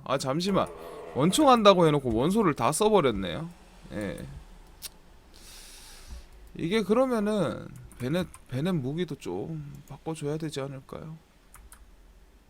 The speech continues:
베넷이 매검이 좋긴 한데 제가 매검을 별로 안 좋아해가지고, 아, 귀찮은데 아야카 거 잠깐 바꿔주겠습니다. 예. 다른 친구 또 <laughs> 잡아볼게요.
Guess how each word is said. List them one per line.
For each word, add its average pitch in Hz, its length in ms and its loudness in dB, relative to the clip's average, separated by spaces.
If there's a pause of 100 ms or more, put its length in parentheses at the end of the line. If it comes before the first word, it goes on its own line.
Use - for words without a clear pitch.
(760)
베넷이 185 400 -2
매검이 160 420 0
좋긴 175 340 -6
한데 165 460 -6 (100)
제가 170 240 -6
매검을 156 440 -2
별로 135 280 -6
안 110 160 -8
좋아해가지고, 151 760 -12 (1400)
아, 143 400 -16 (520)
귀찮은데 156 720 -8 (500)
아야카 151 400 -6
거 123 140 -10
잠깐 147 340 -14
바꿔주겠습니다. - 840 -20 (1300)
예. - 40 -16 (2500)
다른 160 280 -2
친구 220 240 -4
또 175 100 -4
<laughs> - 0 -
잡아볼게요. 135 720 8